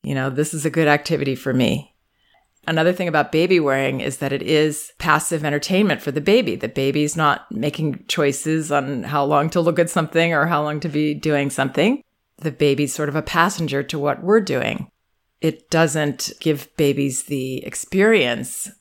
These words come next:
and the practice and really the joy of directing their own play.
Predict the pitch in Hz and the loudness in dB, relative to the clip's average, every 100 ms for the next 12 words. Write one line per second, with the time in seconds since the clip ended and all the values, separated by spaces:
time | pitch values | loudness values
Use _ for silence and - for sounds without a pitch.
0 | _ - 143 127 120 135 - - 120 117 | _ -2 2 2 0 -4 -10 -12 -10 -10
1 | - - 208 - - 131 120 - - 147 | -8 0 0 0 -4 -4 -6 -12 -2 0
2 | 135 135 135 - - 135 139 143 127 170 | 2 0 -4 -10 -10 -6 -6 -6 -2 2
3 | 226 208 160 143 143 139 135 - 143 135 | 4 4 2 0 0 0 -2 -6 0 0
4 | - 143 131 120 123 - - - | 0 -2 2 2 0 0 0 0